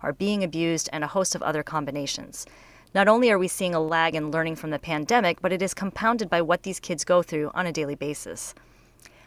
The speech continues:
I want strategies on how to help the kids, and usually all I get is,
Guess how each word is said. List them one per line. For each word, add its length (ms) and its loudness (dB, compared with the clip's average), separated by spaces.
I 60 0
want 380 2
strategies 760 4
on 80 -8
how 160 0
to 60 0
help 340 4
the 80 -6
kids, 360 -4
and 180 -4
usually 340 0
all 140 6
I 80 2
get 200 0
is, 220 -2